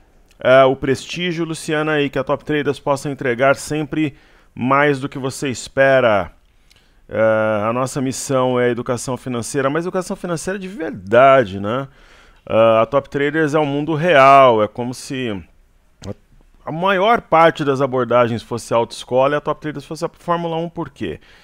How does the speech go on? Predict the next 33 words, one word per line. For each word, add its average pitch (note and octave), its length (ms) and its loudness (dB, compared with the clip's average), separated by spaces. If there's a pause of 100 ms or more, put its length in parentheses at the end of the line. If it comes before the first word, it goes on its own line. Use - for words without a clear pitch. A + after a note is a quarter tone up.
(240)
A D3+ 100 -6
gente E3+ 240 -6
vai F3+ 160 -2
pro G3 160 -8
pau E3+ 340 2
mesmo, D3+ 540 0
né? A#2 80 -2
Operando A#2 400 -4
futuros, C3 960 -4
não C#3 340 -6
ficar D#3 320 -6
em... B2+ 320 -6 (460)
muitas A#2+ 220 -4
vezes B2 120 -6
como B2+ 200 -6
o A2+ 40 -12
pessoal A#2+ 360 -6
fica - 180 -16
enrolando, A#2+ 720 0
vai A#2 100 0
pra A2+ 220 -2
cá, C3 240 0
vai B2+ 140 0
pra A#2 180 0
lá, A#2+ 100 0
a C3 80 0
gente B2+ 160 -8
vai C3 140 -2
pro B2+ 160 -10
pau, C3 240 0
faca C#3 320 -4
na C#3+ 100 -2
caveira. G#2+ 580 -2